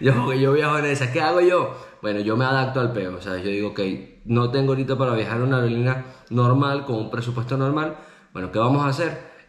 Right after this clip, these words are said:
Eh, no voy a seleccionar el puesto, entonces no selecciono el puesto, digo que, que ellos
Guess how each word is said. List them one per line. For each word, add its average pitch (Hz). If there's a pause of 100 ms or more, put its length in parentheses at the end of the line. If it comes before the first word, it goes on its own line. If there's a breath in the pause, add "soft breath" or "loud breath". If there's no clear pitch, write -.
Eh, 95
no 127
voy 156
a 156
seleccionar 123
el 135
puesto, 135
entonces 107
no 107
selecciono 123
el 123
puesto, 143
digo 107
que, 98
que 95
ellos 98